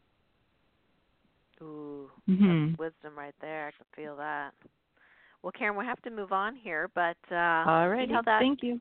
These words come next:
Speaker 1: you know, resonates. Let us know in the Facebook group.
Speaker 2: Mm.
Speaker 1: Thank you.
Speaker 2: Mm-hmm.
Speaker 1: Okay,
Speaker 2: Okay.
Speaker 1: so I'm gonna mute you. So, uh, just to, just to reiterate, uh, to get a hold of Katie, do some more work with her, go to live with the lights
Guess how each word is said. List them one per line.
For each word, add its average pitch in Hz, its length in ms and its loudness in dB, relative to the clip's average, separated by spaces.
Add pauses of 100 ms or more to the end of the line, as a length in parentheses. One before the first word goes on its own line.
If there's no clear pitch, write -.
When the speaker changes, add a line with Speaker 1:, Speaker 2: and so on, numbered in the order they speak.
Speaker 1:
you 202 60 -8
know, 190 80 -8
resonates. 208 460 -6 (100)
Let 202 100 -2
us 220 100 -6 (120)
know 202 100 -4
in 202 80 -6
the 196 60 -12
Facebook - 480 -8
group. 156 280 -4
Speaker 2:
Mm. 202 260 2
Speaker 1:
Thank 175 340 -6
you. 175 420 -2 (420)
Speaker 2:
Mm-hmm. 190 540 0
Speaker 1:
Okay, 180 320 -2
Speaker 2:
Okay. 226 280 2
Speaker 1:
so 156 80 -14
I'm 156 60 -18
gonna 156 200 -10 (180)
mute - 140 -18
you. 254 220 -10 (1160)
So, 208 300 6
uh, 202 240 4
just 226 200 -12 (180)
to, 233 480 0 (120)
just 247 240 -6
to 226 80 -6
reiterate, 220 560 -4 (160)
uh, 202 300 4 (160)
to 196 320 2
get 196 100 0
a 202 60 -2
hold 180 260 -2
of 165 80 -2 (180)
Katie, 233 360 -4
do 190 180 -4
some 185 120 -12
more 165 140 0
work 196 240 2
with 220 140 -2
her, 202 400 0
go 185 200 0
to 185 100 -8
live 196 420 2 (460)
with 185 180 -2
the 170 100 0
lights 170 380 -2